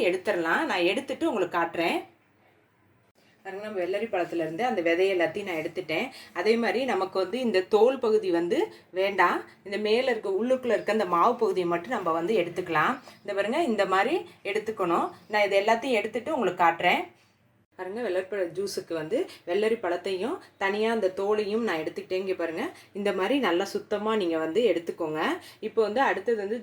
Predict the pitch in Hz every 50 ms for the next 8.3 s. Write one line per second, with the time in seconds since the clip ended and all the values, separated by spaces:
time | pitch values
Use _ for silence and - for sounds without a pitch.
0 | - 214 226 233 226 - 196 - - 190 - - 180 170 165 160 170 185 202 170
1 | 156 - 156 139 143 147 151 180 254 302 - - _ _ _ _ _ _ _ _
2 | _ _ _ _ _ _ _ _ _ - 196 190 190 226 254 233 196 202 208 214
3 | 226 220 208 190 170 170 156 190 208 190 - 208 190 - 190 233 330 370 - -
4 | - - 202 190 - - 262 247 - 214 190 185 185 190 208 185 180 180 202 247
5 | 247 226 185 175 180 202 208 226 - 196 175 175 - 196 202 190 185 185 175 -
6 | 180 - 180 160 156 156 156 190 254 330 - - - - - _ _ - 220 226
7 | 226 226 226 214 - 180 202 277 349 370 - - _ - 208 214 233 226 226 226
8 | 247 269 247 220 214